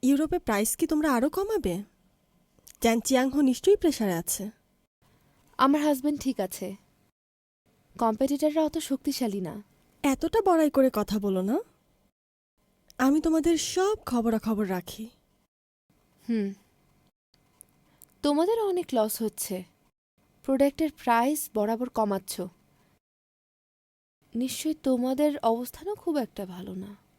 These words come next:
Speaker 1: আহ, আমি তো অনেক কিছু বিক্রি করছি। তোমাদের তো কোনো কিছুই বিক্রি হচ্ছে না দেখছি।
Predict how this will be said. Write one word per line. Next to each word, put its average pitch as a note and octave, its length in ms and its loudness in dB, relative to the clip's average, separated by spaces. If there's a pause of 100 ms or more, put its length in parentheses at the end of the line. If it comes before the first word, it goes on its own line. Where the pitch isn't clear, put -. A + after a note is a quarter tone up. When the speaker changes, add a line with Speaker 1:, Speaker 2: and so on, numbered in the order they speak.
(120)
Speaker 1:
আহ, C#4+ 540 -2 (320)
আমি B3+ 240 -2
তো G4+ 120 0
অনেক D#4 260 2
কিছু - 240 -2
বিক্রি C#4 280 2
করছি। F#3+ 520 -6 (180)
তোমাদের C#4 320 8
তো - 120 4
কোনো F4+ 220 6
কিছুই G4+ 360 4
বিক্রি F4 220 4
হচ্ছে C4 320 2
না A3 100 0
দেখছি। G3+ 540 -2